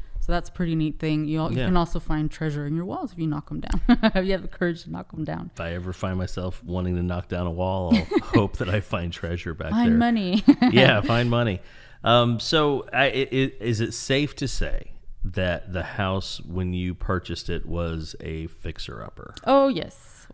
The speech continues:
Speaker 2: Okay.
Speaker 1: Definitely was. And it's, it not only needed work, um, because it, it, it was a fixer-upper, but it was, there, there was a lot of cosmetic issues with it. The
Speaker 2: Mm.
Speaker 1: first thing that I noticed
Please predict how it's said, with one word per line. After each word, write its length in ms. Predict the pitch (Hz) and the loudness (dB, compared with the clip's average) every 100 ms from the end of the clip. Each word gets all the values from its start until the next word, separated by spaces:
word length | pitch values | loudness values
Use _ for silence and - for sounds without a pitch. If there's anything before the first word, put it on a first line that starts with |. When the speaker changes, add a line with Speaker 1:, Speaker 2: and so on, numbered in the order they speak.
| - | -14
Speaker 2:
Okay. 280 | - 92 - - - | -8 -6 -8 -16 -12
Speaker 1:
Definitely 580 | 156 - 160 143 - 117 | -10 -6 -6 -6 -6 -8
was. 240 | - - | -8 -4
And 160 | - 226 | 2 4
it's, 280 | 226 - - - - - | 4 -2 -18 -18 -20 0
it 200 | 226 226 | 2 4
not 220 | 233 254 | 4 4
only 220 | 247 226 | 4 4
needed 320 | 220 214 196 170 | 4 4 2 2
work, 460 | 170 165 185 - - - | 2 2 0 -6 -12 -4
um, 500 | 185 170 156 151 156 - - | 2 2 2 0 -4 -8 -8
because 400 | 185 165 165 143 | -6 -4 -4 -4
it, 280 | 156 160 151 | -4 -4 -6
it, 160 | 160 151 196 - | -6 -8 -10 -10
it 160 | 160 | -8
was 140 | 156 139 | -8 -10
a 40 | |
fixer-upper, 720 | - 180 - - 156 156 180 | -10 -10 -8 -8 -8 -6 -8
but 220 | 170 156 - | -8 -10 -8
it 160 | 170 160 | -8 -6
was, 400 | 156 147 - - - - - - - - | -6 -6 -10 -18 -18 -20 -18 -16 -16 -6
there, 240 | 180 165 | -4 -2
there 100 | 160 | -2
was 140 | 165 160 | -2 -2
a 40 | |
lot 180 | 156 147 | -2 -4
of 100 | - | -6
cosmetic 760 | - 147 147 147 139 139 170 - - | -6 -6 -2 0 2 2 2 0 -2
issues 400 | 208 - 240 247 | -6 -4 -4 -4
with 220 | 262 269 | -4 -4
it. 200 | 277 269 | -4 -6
The 100 | 196 | -8
Speaker 2:
Mm. 80 | 165 | -2
Speaker 1:
first 320 | 196 202 - | 2 2 0
thing 260 | - 190 196 | -4 -2 0
that 140 | 180 | 0
I 80 | 170 | 0
noticed 680 | 160 151 151 151 147 - - | 0 0 -2 -4 -6 -10 -20